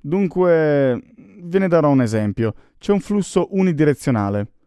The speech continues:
Io sono qui che parlo davanti a voi. Avete ascoltato queste conferenze? Riascoltate queste conferenze. Risentite queste parole. Avete un flusso unidirezionale che entra nelle vostre orecchie. Si tratta di un flusso sonoro unidirezionale.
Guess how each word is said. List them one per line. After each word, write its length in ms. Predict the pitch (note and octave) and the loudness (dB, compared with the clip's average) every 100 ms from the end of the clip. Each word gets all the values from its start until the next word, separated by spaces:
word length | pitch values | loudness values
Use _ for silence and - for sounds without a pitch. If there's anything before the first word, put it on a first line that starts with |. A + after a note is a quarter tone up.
| _ _ - | _ _ -6
Io 160 | F3+ | -4
sono 200 | - D3+ | -2 -2
qui 160 | C3 D#3 | -2 -2
che 140 | C3+ | -2
parlo 380 | - C3 C#3 D#3 | 0 0 0 0
davanti 360 | C#3+ A#2 A2 A#2+ | 0 0 -2 -2
a 60 | |
voi. 340 | G2+ G#2+ A2 - _ _ _ _ | -4 -8 -14 -20 _ _ _ _
Avete 260 | - G#3+ G3+ | -4 -2 0
ascoltato 480 | - D3+ B2 D3+ C3 | -2 -2 0 0 0
queste 240 | A#2+ - | -4 -4
conferenze? 720 | B2 G#2 C3 D#3 A#2 A2 - _ _ _ _ _ | -4 -2 0 0 -2 -6 -10 _ _ _ _ _
Riascoltate 600 | E3 F3 - C3 F3 D#3 | -6 -4 -2 -2 -2 -2
queste 240 | B2 A2+ A#2 | -4 -4 -6
conferenze. 800 | A#2+ G2+ A2+ A2 G2+ - G2+ - _ _ - | -6 -4 -2 -2 -4 -4 -8 -10 _ _ -10
Risentite 600 | - - F3+ - A#3+ D3 | -4 -2 -2 0 -2 -2
queste 300 | B2 A2 A2 | -4 -4 -4
parole. 460 | A2+ A2 G#2 G#2 - _ _ _ _ - | -2 -2 -4 -6 -10 _ _ _ _ -4
Avete 200 | G3+ G3 | -2 0
un 100 | D#3 | 0
flusso 520 | - G#3 - G#3 - | -2 -4 -2 -4 -4
unidirezionale 1080 | F#3+ F#3+ G#3 F3+ F#3 F3+ - F3+ A2 G2 G#2 | -2 0 0 0 0 -2 -4 -2 -2 -2 -4
che 160 | - C3 | -2 0
entra 320 | C#3+ D#3+ F3 | 0 -2 -4
nelle 220 | D#3+ D#3+ | -2 -2
vostre 360 | C3 A#2 - C#3 | -4 -6 -6 -6
orecchie. 500 | A#2+ F2 - G2+ - _ _ _ _ - | -6 -10 -12 -14 -14 _ _ _ _ -10
Si 200 | - A3 | -6 0
tratta 280 | B3 A#3+ | 2 2
di 80 | F#3+ | 0
un 120 | D#3 | -2
flusso 360 | C3+ G3+ - D#3+ | -2 -6 -4 -6
sonoro 680 | - - E3+ D#3 F#3+ F#3 E3 | -6 -6 -2 0 0 0 -2
unidirezionale. 1040 | G3+ G#3+ G3+ D#3+ D#3+ - C#3 D3+ A#2+ G#2+ | -2 -2 0 0 -2 -4 -4 -2 -2 -6